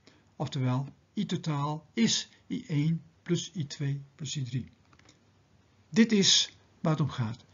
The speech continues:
Serieschakeling, parallelschakeling. Ja, spanning verdelen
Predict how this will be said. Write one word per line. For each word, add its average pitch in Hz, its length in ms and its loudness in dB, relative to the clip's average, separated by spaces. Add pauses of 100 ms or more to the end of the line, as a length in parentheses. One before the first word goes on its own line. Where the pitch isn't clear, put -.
Serieschakeling, 160 1040 4 (300)
parallelschakeling. 143 1000 2 (460)
Ja, - 280 0 (760)
spanning 185 600 4 (720)
verdelen 185 720 4